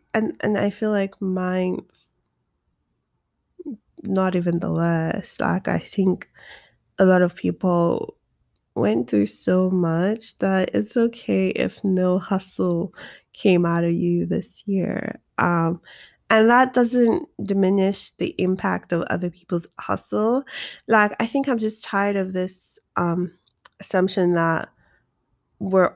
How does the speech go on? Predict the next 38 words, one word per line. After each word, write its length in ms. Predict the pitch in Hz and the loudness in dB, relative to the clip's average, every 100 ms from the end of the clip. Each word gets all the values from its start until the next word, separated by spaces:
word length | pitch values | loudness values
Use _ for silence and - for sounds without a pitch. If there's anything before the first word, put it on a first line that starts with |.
| - | 0
all 280 | 185 180 180 | 2 2 0
on 280 | - 170 170 | -2 0 0
the 80 | 170 | -2
same 440 | - 170 165 165 | -4 -4 -2 -2
race. 500 | 160 160 160 - - - | -4 -4 -6 -8 -16 -8
Um, 400 | 165 160 160 - - | -4 -2 -4 -6 -4
actually, 380 | 190 - 185 180 | -4 -4 -2 0
I 80 | |
have 100 | 220 | 0
a 80 | 202 | -2
friend 320 | - 165 160 | -4 -2 0
who 80 | 160 | 0
you 180 | 160 160 | 0 -2
call 400 | - 160 156 - - - - - | -2 -2 -2 -4 -12 -20 -20 -10
who 320 | - 214 196 - | 0 2 2 0
always 480 | 175 175 175 180 - | 2 4 2 0 -2
says 600 | 175 165 170 165 175 - _ | 0 0 0 -2 -6 -18 _
life 460 | 175 175 180 175 | -2 0 0 -2
is 180 | 175 170 | -4 -2
a 320 | 170 165 160 - 175 | -2 -2 -4 -8 -6
marathon, 1160 | 165 160 160 160 180 233 240 285 285 294 330 - | -4 -2 -2 -2 -2 -4 -4 -2 0 0 -2 -2
not 320 | 202 175 170 | 0 2 2
a 240 | 165 160 190 - _ _ | 2 0 -4 -14 _ _
race. 480 | 160 165 226 - - - - - - _ - | 0 0 0 -6 -18 -20 -18 -18 -20 _ -2
Um, 420 | 170 170 - - - _ _ _ _ - | -2 0 -4 -8 -12 _ _ _ _ -2
I 60 | |
don't 160 | 185 175 | 0 2
know 60 | |
if 120 | 165 - | 0 -2
I 100 | 165 | -6
said 240 | - - - | -6 -8 -6
that 180 | - - | -6 -6
right. 360 | - - - - - | -4 -4 -4 -8 -2
But 220 | 220 - - | 2 2 4
anyways, 540 | 302 233 185 190 190 | 6 8 6 4 2
the, 180 | - 214 | 2 4
like, 520 | 202 196 190 - | 6 4 2 -2
<laughs> 40 | - | -8